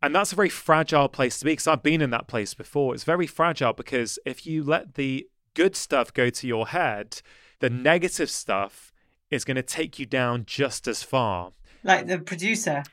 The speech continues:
Speaker 1: E-, exactly. Whereas what I found now is that I'm just a lot more level, that, that the praise, the positivity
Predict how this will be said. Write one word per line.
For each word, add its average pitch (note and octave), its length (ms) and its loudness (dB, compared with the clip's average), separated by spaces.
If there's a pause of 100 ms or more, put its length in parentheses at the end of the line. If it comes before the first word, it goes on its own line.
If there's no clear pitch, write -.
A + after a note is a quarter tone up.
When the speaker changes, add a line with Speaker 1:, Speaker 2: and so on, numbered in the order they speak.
(140)
Speaker 1:
E-, C#3+ 40 -2
exactly. F3 840 -2
Whereas D#3 240 -2
what D#3 120 0
I F#3+ 100 4
found C#3+ 340 -2
now G#3 280 0
is C#3 180 -4
that B2+ 300 2 (460)
I'm G#3 160 -4
just A3 180 -8
a G#3 60 -4
lot F#3 180 -2
more C#3+ 220 2
level, B2 540 -2
that, - 240 -2
that C3+ 260 -2
the - 80 -6
praise, E3+ 680 0
the C3 100 -6
positivity E3 1080 -4